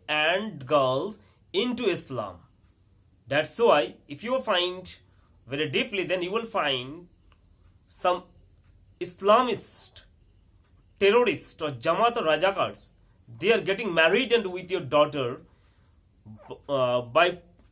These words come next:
taking the fake name as Christians' names or Hindus' name or Buddhism's name or Jainism's name. Okay, and after taking a fake name, they are getting married with daughter,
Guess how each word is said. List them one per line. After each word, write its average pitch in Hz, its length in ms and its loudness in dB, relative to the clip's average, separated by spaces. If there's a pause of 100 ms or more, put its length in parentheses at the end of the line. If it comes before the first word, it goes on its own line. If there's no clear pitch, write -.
(1500)
taking 220 280 -4
the 226 80 2
fake 208 320 -4
name 147 500 -2 (1000)
as 175 260 2
Christians' 208 640 -2
names 247 300 -4
or 185 140 -2
Hindus' 175 460 -6
name 226 320 -8
or 170 140 -2
Buddhism's 208 680 -4
name 233 180 -6
or 160 140 -4
Jainism's 131 680 -6
name. 65 180 -20 (640)
Okay, 170 320 -6 (440)
and 123 100 -2
after 180 580 0 (220)
taking 233 460 -6 (340)
a 147 100 -4
fake 240 380 -2
name, 147 420 -4 (280)
they 156 100 0
are 180 80 2
getting 190 320 -4
married 170 360 2
with 214 300 -2
daughter, 160 500 0